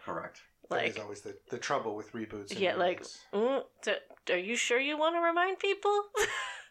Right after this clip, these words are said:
Speaker 2: Yeah, but you gotta get that one. You gotta get a couple of those in
Speaker 3: That's
Speaker 2: there.
Speaker 3: what I'm saying. You get one. You get one.
Speaker 2: Even the damn dirty
Speaker 3: Give
Speaker 2: apes
Speaker 3: it
Speaker 2: one
Speaker 3: to
Speaker 2: feels too fu-, too on the nose.
Speaker 3: Ugh, yeah.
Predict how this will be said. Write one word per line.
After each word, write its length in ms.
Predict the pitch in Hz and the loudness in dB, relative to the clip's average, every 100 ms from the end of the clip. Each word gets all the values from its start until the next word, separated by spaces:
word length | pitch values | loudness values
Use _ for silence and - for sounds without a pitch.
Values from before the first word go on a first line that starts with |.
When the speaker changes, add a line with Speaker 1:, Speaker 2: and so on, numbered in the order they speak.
| _ _ _ _ _ _ _ _ _ _ _ _ _ _ _ _ _ _ | _ _ _ _ _ _ _ _ _ _ _ _ _ _ _ _ _ _
Speaker 2:
Yeah, 140 | 170 | 0
but 100 | 165 | 0
you 60 | 208 | 0
gotta 180 | 190 113 | -2 -2
get 200 | 107 - | -6 -10
that 180 | 92 95 | -14 -12
one. 120 | 113 | -10
You 80 | 135 | -4
gotta 140 | 95 | -4
get 120 | - | -6
a 40 | - | -12
couple 300 | - - - | -14 -16 -18
of 100 | - | -18
those 120 | - | -12
in 60 | - | -8
Speaker 3:
That's 140 | 226 | -2
Speaker 2:
there. 80 | 247 | -2
Speaker 3:
what 80 | 262 | 0
I'm 20 | |
saying. 160 | 247 196 | -2 -2
You 60 | |
get 140 | 190 190 | 0 0
one. 240 | 175 175 - _ _ _ _ _ _ _ _ | 0 -2 -12 _ _ _ _ _ _ _ _
You 80 | - | -20
get 100 | - | -14
one. 360 | 202 214 226 233 _ _ _ _ _ | -12 -12 -14 -20 _ _ _ _ _
Speaker 2:
Even 220 | 180 190 208 | -6 0 0
the 80 | 156 | 4
damn 220 | 123 117 | 2 2
dirty 180 | 110 107 | -4 -2
Speaker 3:
Give 120 | 185 | -2
Speaker 2:
apes 60 | 190 | -2
Speaker 3:
it 20 | |
Speaker 2:
one 60 | 107 | -4
Speaker 3:
to 60 | |
Speaker 2:
feels 180 | 110 107 | -4 -6
too 220 | - 113 | -10 -10
fu-, 240 | 107 - - - | -6 -4 -6 -6
too 180 | 165 147 | 0 0
on 100 | 110 | 0
the 60 | 98 | -8
nose. 460 | 95 98 98 - - | -12 -12 -14 -16 0
Speaker 3:
Ugh, 240 | 226 220 - - - - - _ | 4 4 0 -10 -16 -20 -20 _
yeah. 80 | - | -16